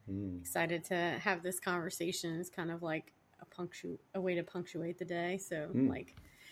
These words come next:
Speaker 2: it's a meeting, but it's not really a meeting 'cause it's like we get to have a fun convo. So I'm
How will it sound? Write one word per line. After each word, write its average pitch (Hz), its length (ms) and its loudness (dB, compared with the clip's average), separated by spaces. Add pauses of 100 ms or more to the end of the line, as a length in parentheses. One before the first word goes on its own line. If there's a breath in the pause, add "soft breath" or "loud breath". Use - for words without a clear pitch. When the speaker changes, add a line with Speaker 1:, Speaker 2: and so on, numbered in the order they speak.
(140)
Speaker 2:
it's - 140 4
a 269 100 6
meeting, 262 360 10
but 180 140 8
it's 180 120 2
not 214 200 8
really 175 180 6
a 156 40 4
meeting 156 320 0
'cause 185 220 -8
it's - 180 -10
like - 320 -6
we - 140 -10
get - 140 -10
to - 80 -8
have - 80 -8
a - 20 -12
fun - 220 -10
convo. - 520 -6
So - 180 -6
I'm 104 180 -2